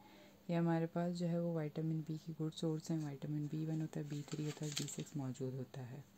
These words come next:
इसके अंदर और भी nutrients पाए जाते हैं, जैसे कि iron, copper और vitamin B six। ये आपके पास जो है वो blood sugar लेवल जो है वो control करने में help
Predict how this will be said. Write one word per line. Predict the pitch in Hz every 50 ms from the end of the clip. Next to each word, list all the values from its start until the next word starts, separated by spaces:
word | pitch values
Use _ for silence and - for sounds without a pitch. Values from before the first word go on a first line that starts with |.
| - - - - - - - - -
इसके | - - 175
अंदर | 175 175 180 180
और | - - 165 165 165
भी | 165 180 180
nutrients | 175 175 170 165 - 175 165 165 165 -
पाए | - 170 160 156
जाते | 160 156 156 - - 156
हैं, | 156 160 160
जैसे | 156 151 - 165
कि | - - 170
iron, | - - 151 143 139 143 139 151 156 165
copper | 165 - 151 147 - 160 156 160
और | 156
vitamin | 147 151 139 135 131 147 143 147 143 147 139
B | 143 131 131
six। | 131 - - - - - - - - - - - - - - - - - - - - - 190
ये | 190
आपके | 185 180 - - 196
पास | 180 - 180 175 170
जो | 165 175
है | 175
वो | 175 175 170
blood | 165 165 165 160 165
sugar | - 175 170 165 160
लेवल | 160 156 156 151 151 156 156
जो | 156 160 165
है | 160 156
वो | 156 160 156 165 170 170 - - -
control | 165 151 147 143 - 156 147
करने | 151 - 156 151 151 151
में | 151 151 147
help | 147 147 147 147